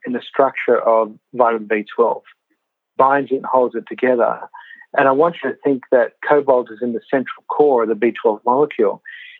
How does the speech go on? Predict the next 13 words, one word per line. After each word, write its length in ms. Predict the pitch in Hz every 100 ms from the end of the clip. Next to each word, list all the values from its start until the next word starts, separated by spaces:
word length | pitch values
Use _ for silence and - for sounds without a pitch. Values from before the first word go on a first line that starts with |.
| _
And 340 | 139 135 127 113
going 220 | 143 127
back 200 | 120 -
to 140 | -
the 60 | 117 _
statement 540 | - 123 - 120 110 _ _ _ _ -
as 100 | 120
an 80 | 123
example 400 | 113 120 117 120
of 80 | 107
a 80 | -
spider's 480 | - 120 110 104 113
web, 300 | 147 120